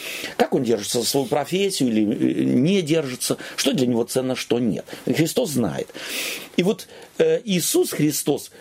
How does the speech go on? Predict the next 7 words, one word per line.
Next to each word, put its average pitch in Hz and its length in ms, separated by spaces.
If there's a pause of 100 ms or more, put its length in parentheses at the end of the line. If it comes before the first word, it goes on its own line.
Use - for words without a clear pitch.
ведь 135 320 (920)
будучи 135 480
Сыном 131 520
Божиим, 151 580 (460)
будучи 143 720
известным 110 680
раввином, 117 720